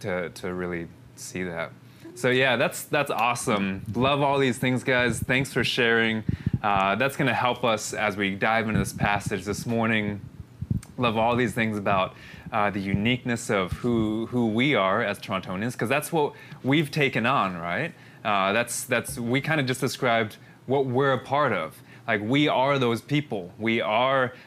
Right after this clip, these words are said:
part of that multiculturalism. We are part of that diversity. Um, and, and we're part of, uh, the, the story of this city now. And so, uh,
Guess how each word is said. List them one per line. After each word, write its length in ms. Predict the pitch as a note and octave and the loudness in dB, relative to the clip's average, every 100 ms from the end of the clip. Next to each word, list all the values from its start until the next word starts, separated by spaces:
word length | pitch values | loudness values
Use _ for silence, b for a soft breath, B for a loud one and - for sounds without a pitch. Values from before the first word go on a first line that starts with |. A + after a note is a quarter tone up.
| B | B
part 180 | - B2+ | -2 0
of 40 | A#2+ | 2
that 160 | A#2 | 2
multiculturalism. 1400 | A#2 B2+ B2 A2 - A#2+ A#2 - G#2 F#2+ F#2 E2 F2 F2 | 2 0 0 -2 -2 -4 -2 -2 0 0 -2 -4 -8 -6
We 140 | G2+ | -2
are 160 | G#2 A2+ | 2 0
part 220 | - C3 | 0 -2
of 20 | |
that 200 | A#2+ A2+ | 0 0
diversity. 880 | A2 G#2 F#2+ A#2+ C#3 - F#2+ F2+ F2+ - B B B | 0 0 0 -2 -2 -4 -4 -4 -6 -12 B B B
Um, 640 | A2 G2+ F#2+ F2+ F2 F2 F2 - B B B - - | -2 0 0 -2 -6 -10 -14 -20 B B B -20 -6
and, 480 | C3 A2+ G#2 G2 G2 | 0 4 4 2 -2
and 240 | A2+ A2 | -4 0
we're 100 | A2 | 0
part 460 | G#2 - B2 C3 C3 | -2 -2 0 0 0
of, 520 | B2+ A2+ G2+ F#2+ F#2 - B B | 0 2 2 -2 -8 -20 B B
uh, 480 | G#2 F#2+ F2+ F2+ G2+ A#2+ | -2 0 0 0 -2 -2
the, 300 | G#2 F#2+ G2 | 0 0 -2
the 80 | G#2 | -4
story 720 | - - - C3 B2+ A#2+ A2 | -4 -4 -2 0 2 2 0
of 120 | G2 | -2
this 160 | F#2+ - | -4 -4
city 400 | - A#2+ A2+ G2 | -4 0 0 0
now. 380 | F#2 F2 E2+ - B B B2+ | 0 0 -2 -8 B B -4
And 160 | A#2+ | -2
so, 320 | - D3 A#2 G#2 - - - - - - - - | 0 0 0 -4 -12 -20 -20 -20 -20 -20 -20 -6
uh, 320 | C#3 B2 A#2 | -2 2 2